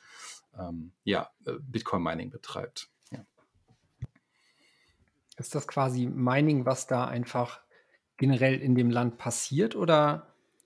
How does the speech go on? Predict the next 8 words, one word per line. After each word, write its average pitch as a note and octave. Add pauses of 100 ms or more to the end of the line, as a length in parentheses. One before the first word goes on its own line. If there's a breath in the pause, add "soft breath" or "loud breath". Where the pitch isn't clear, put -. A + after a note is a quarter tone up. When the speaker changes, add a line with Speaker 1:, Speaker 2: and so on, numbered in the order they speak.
(200)
Speaker 2:
äh? B2+ (1160)
Speaker 1:
Du C#3+
meinst F3+
jetzt C#3+
Russland? C#4+ (360)
Speaker 2:
Ja, E3
genau. C3 (960 loud breath)
Speaker 1:
Ähm, C#3